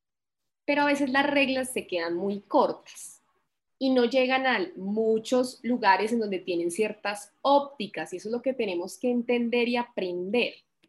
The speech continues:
No podemos creer que los demás miren el mundo como nosotros queremos que lo miren. Y no podemos creer que lo de él está bien y lo mío está mal. Eso es lo primero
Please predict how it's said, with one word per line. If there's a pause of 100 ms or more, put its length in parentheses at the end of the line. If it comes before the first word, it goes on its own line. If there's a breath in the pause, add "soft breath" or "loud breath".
(360 soft breath)
No
podemos
creer
que
los
demás
miren
el
mundo
como
nosotros
queremos
que
lo
miren. (760 loud breath)
Y
no
podemos
creer
que
lo
de
él
está
bien
y
lo
mío
está
mal. (160)
Eso
es
lo
primero